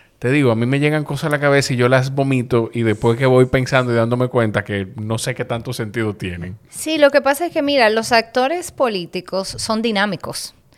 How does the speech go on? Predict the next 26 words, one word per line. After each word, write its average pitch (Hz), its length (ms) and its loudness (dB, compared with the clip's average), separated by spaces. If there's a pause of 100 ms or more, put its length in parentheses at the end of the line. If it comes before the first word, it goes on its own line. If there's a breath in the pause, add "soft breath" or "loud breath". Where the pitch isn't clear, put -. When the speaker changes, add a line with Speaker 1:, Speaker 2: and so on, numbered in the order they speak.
(260 soft breath)
Speaker 2:
No 214 160 -4
son 254 260 0
monolíticos 220 840 -2
que 196 80 -6
están 208 240 -4
siempre 220 340 -4
defendiendo 196 560 -4
los 196 140 -4
mismos 190 260 -6
intereses. 190 480 -4
Y 92 60 -6
Speaker 1:
Ya. - 100 -2
Speaker 2:
dentro 247 340 -2
de 240 80 2
un 277 120 -4
mismo 339 300 -4
actor 269 280 -2
político, 247 460 -4
como 196 180 -6
decir 240 300 -4
los 202 200 -6
Estados 202 420 -2
Unidos, 190 360 -8 (440 soft breath)
hay 330 160 2
intereses 233 520 -2
diferentes 220 600 -4